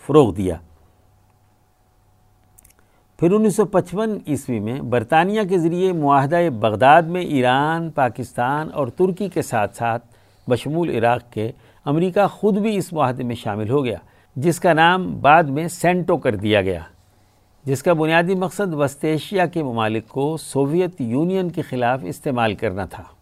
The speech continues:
اس طرح امریکہ نے برطانیہ کو اپنا دم چھلا بنائے رکھتے ہوئے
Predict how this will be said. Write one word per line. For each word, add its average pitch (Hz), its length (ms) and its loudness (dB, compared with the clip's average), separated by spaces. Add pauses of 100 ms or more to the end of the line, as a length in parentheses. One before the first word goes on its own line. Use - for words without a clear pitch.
(1900)
اس 147 160 -6
طرح 190 200 0 (100)
امریکہ 160 440 0
نے 208 160 -2
برطانیہ 160 560 0 (100)
کو 156 340 -2
اپنا 170 400 -6 (160)
دم 202 240 0 (100)
چھلا 175 340 0
بنائے 143 340 0
رکھتے 131 280 -2
ہوئے 117 420 -2